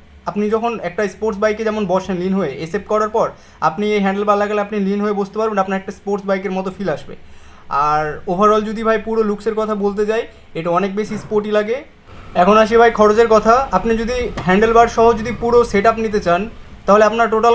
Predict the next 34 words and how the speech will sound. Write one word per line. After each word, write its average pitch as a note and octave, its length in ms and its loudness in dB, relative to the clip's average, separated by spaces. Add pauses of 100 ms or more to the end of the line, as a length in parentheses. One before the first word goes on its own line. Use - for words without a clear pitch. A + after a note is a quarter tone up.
খরচ A3+ 180 4 (100)
বাইশ G#3 220 2
হাজার A3+ 220 4 (240)
বা F3+ 160 4
সাড়ে F#3+ 220 2
বাইশ G#3+ 180 2
হাজারের G#3+ 220 2
মধ্যে G#3+ 200 0
হতে F#3 200 0
পারে, D3 200 2
কারণ F3+ 220 2
হ্যান্ডেলবার G3 480 4
বুশ G3 220 -2
সহ A3 100 2 (140)
দাম F#3+ 100 4 (140)
আসবে F#3 240 0 (480)
আড়াই F#3 200 2
হাজার G3+ 220 0
টাকা, A#3 180 2 (460)
আর D#3 120 0
আপনার G3 180 2 (100)
কিট A3 160 -4 (160)
অরিজিনাল A3 420 2
সহ A3+ 100 2 (100)
যদি A3+ 160 2
আপনি A3+ 180 -4
পুরো A3+ 180 4
অরিজিনাল G#3+ 340 0
কিট G#3+ 180 -8
নিতে G3 180 -2
যান, G#3 160 0
তাহলে A3 240 0
ভাই G#3+ 80 2 (100)
উনিশ A3 140 -2